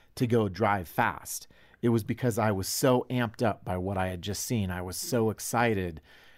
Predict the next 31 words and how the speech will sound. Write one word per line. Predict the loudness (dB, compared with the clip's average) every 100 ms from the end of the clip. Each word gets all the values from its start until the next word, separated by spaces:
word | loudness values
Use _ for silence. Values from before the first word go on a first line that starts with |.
| _ 0
that | 2 4 0 -4 _ -4
I | -2
just | 0 -2
naturally | -2 -2 0 -2 -4 -2 -2 -2
imitated | -2 -2 -2 -4 -10 -10
it. | -10
So | 2 4 4 0 -20 -20 _ _ _ _ _ _ 0
our, | 0 0 -4
our | -4 -2
entertainment | 0 -2 -2 -2 -2
choices | 2 2 2 -4
can | -4 -4
produce | -4 -4 0 0 0
that | -2 -2
kind | -2 -2
of | -2 -2
imitative | 0 -2 -2 -2 -2 -4 -8 -20 -20 -6
response. | -4 -2 -2 -2 -2 -4
And | 0
then | 0
I |
think | 0 -2 -4 -2
another | 0 2 2 0
element | 0 0 2 0 -2
that | -2
we've | -2 0
talked | 0 0
about | 0 -2 0
here | 0 2
is | 0 -2
that, | 0 2